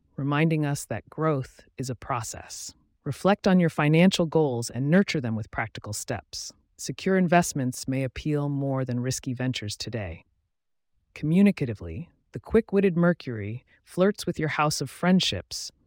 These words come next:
suggesting interactions with those of Gemini or Libra may prove particularly fruitful and joyful.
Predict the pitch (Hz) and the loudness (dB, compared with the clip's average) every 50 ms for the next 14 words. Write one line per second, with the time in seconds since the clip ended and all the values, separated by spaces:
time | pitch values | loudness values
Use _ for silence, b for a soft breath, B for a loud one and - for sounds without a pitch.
0 | _ _ - - - 147 127 165 165 180 - - 190 180 - - 170 170 165 156 | _ _ -14 -8 -6 0 4 4 4 4 4 2 0 0 2 2 4 4 4 6
1 | 143 143 151 - - - 110 104 98 - - 127 - - 143 139 143 127 131 117 | 6 4 4 2 -2 -4 -4 -4 -6 -6 -6 -8 -4 -2 0 0 0 -2 -4 -6
2 | - - 143 143 156 160 165 160 160 160 160 - 131 127 123 135 151 147 127 107 | -2 0 2 4 4 4 4 2 2 0 -2 -2 -4 -4 -2 0 0 -2 -2 -4
3 | 92 82 80 - - 131 131 135 - - - 160 156 147 - - - - - - | -6 -8 -8 -6 -4 -4 -4 -4 -6 -4 -4 -4 -4 -4 -6 -8 -10 -8 -6 -6
4 | 160 - - 160 151 143 143 135 131 123 - - - 151 - - - - 107 - | -8 -4 -4 -4 -2 -2 -4 -4 -6 -8 -6 -6 -6 -6 -6 -6 -10 -12 -12 -10
5 | - 110 113 107 - 120 120 120 - - - - - | -8 -8 -6 -4 -4 -2 -2 -2 -4 -6 -12 -16 -16